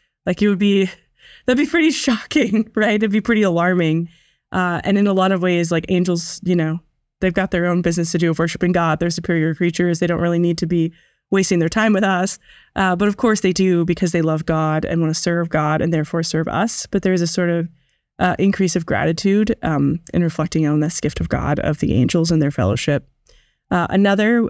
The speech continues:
uh, is increased reverence. Uh, so the fathers love to talk about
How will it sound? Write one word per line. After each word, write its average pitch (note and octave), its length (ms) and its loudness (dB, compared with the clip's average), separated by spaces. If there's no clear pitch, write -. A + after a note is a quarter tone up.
uh, F3+ 260 0
is E3+ 640 -2
increased F#3+ 380 0
reverence. - 680 -4
Uh, D#3+ 120 -2
so F#3+ 140 0
the F#3+ 100 0
fathers G3+ 440 0
love F3 240 2
to F3+ 80 -2
talk D#3+ 240 -2
about D#3 500 -2